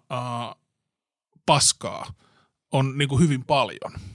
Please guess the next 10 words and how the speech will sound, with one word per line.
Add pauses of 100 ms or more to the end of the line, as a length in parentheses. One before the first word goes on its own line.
(680)
Niin,
äh,
äh,
nykyään
on
mielestäni
parempia
elokuvia
kuin
ennen,